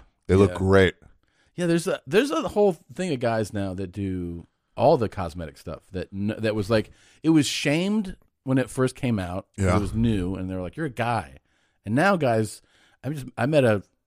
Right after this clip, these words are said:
Speaker 2: I don't know how old the guy, he's probably, like, in his late fifties and clearly had just had, like, a facelift and everything done. <laughs>
Speaker 1: <laughs> Really?
Speaker 2: It does look
Speaker 1: <laughs> The
Speaker 2: crazy.
Speaker 1: lines.
Speaker 2: Yeah, it
Speaker 1: <laughs>
Speaker 2: looks crazy,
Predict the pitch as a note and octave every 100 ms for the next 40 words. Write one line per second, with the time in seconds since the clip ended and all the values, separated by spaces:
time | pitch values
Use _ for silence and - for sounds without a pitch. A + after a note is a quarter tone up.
0 | _ - F#2+ E2+ F2 E2+ E2+ D#2+ F2+ -
1 | F#2+ E2 D#2 E2+ D2+ D2+ F2+ - G#2 -
2 | A2+ A2+ D#2 - - _ G#2+ G#2+ F#2+ D#2
3 | D2+ E2 D2+ E2 - D#2+ D2+ D2+ D2+ C#2
4 | D#2+ - F2 F2 E2+ F#2 F#2 G2 G#2 A2+
5 | - - - - - G2 F2 G#2+ - A3
6 | G#3+ F#3 B2 A#2 G#2 F#2+ G2 A#2 A2+ A2+
7 | D#3+ A3+ C3 B2+ G3 - - D#3 G#2+